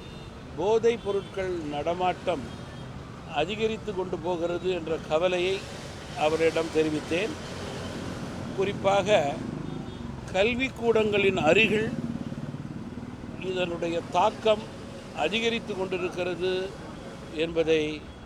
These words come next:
நான் குறிப்பிட்டேன். பெற்றோர்கள் மத்தியிலும் பொதுமக்கள் மத்தியிலும்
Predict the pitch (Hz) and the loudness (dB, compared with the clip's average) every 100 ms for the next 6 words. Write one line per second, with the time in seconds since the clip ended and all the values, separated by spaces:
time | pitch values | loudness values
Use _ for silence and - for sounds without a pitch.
0 | - - - 143 147 143 131 165 160 156 | -14 -14 -6 0 2 2 0 -2 -2 -2
1 | 143 156 180 - - - - - - - | -2 0 0 -2 -12 -16 -16 -16 -16 -14
2 | - - - - - 170 - 233 226 185 | -14 -14 -14 -14 -6 -6 -2 4 4 4
3 | 196 190 175 160 160 131 135 156 156 185 | 0 0 -2 -6 -12 -10 -4 -2 -2 -2
4 | 175 185 220 226 - - - - - - | -2 -2 -6 -12 -16 -16 -16 -16 -16 -16
5 | - - 175 220 214 208 196 180 151 - | -16 -8 -4 -2 -4 -4 -2 -2 -2 -6
6 | - - 151 165 165 180 175 185 240 | -16 -12 0 0 2 2 2 2 0